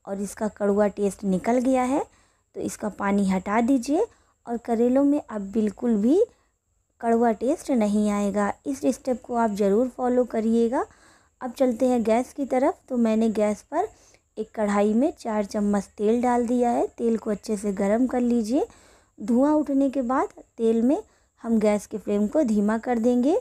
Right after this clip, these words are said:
बिल्कुल लो करने के बाद हम करेले को इसमें डाल देंगे। करेले को हम पाँच से सात मिनट तक तेल में अच्छे से फ्राई करेंगे ताकि करेले हमारे पक जाए और इसमें एक क्रंची फ्लेवर आए। तो कुरकुरा करेला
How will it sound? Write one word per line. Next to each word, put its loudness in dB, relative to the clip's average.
बिल्कुल 0
लो 4
करने 0
के -2
बाद -2
हम -2
करेले 0
को -4
इसमें 0
डाल 0
देंगे। 0
करेले 2
को -4
हम 2
पाँच -4
से -2
सात -2
मिनट 0
तक -4
तेल 0
में 2
अच्छे -8
से -6
फ्राई 0
करेंगे 0
ताकि -4
करेले 2
हमारे -2
पक -4
जाए 0
और 0
इसमें 0
एक 2
क्रंची -2
फ्लेवर -2
आए। -2
तो -20
कुरकुरा 0
करेला 0